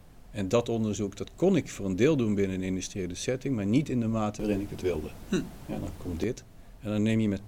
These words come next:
Speaker 1: pijn in je hart afscheid van het bedrijf wat je super lief is.
Speaker 2: Ja, je moet kiezen. Dan.
Speaker 1: Je moet kiezen, ja. En dat is, dat is nooit leuk.
Speaker 2: Mhm. Ehm, en je bent begonnen dus parttime. In tweeduizend twaalf heb je gezegd van, "Nou, ik neem,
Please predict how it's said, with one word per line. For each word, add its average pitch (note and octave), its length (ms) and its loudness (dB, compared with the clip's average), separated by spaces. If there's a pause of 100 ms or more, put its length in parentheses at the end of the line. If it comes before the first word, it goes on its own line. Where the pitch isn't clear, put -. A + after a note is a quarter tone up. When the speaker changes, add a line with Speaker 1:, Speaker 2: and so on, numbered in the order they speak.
(220)
Speaker 1:
pijn C#3 280 10
in A#2+ 80 2
je A2+ 100 2
hart A2 220 -2
afscheid G#2+ 440 0
van - 180 -8
het F#2+ 80 -8
bedrijf G2 380 -4
wat F#2 160 -8
je F#2 60 -10
super F#2+ 300 -6
lief F#2 180 -4
is. F2 200 -10 (680)
Speaker 2:
Ja, C#3+ 240 6
je C3+ 100 2
moet C3+ 320 0
kiezen. C#3 380 -2 (500)
Dan. A#2+ 240 -6
Speaker 1:
Je A2 160 6
moet C#3 160 10
kiezen, F#2+ 400 4
ja. G2 320 -2
En G#2+ 80 -4 (100)
dat A2 80 -4
is, - 100 -10
dat A2 180 0
is G2+ 80 -2
nooit G2 240 2
leuk. G#2+ 180 2 (280)
Speaker 2:
Mhm. C#3 300 4 (720)
Ehm, C#3 360 8 (120)
en C#3 340 8
je C3 160 2
bent C3 260 6 (100)
begonnen C#3+ 300 6
dus A#2 120 -2
parttime. D#3 480 8
In B2+ 80 2
tweeduizend B2 380 4
twaalf C#3 540 4 (180)
heb B2 140 2
je - 60 -6
gezegd B2 240 -2
van, B2 120 -6
"Nou, - 120 -4
ik B2 80 -6
neem, B2 380 2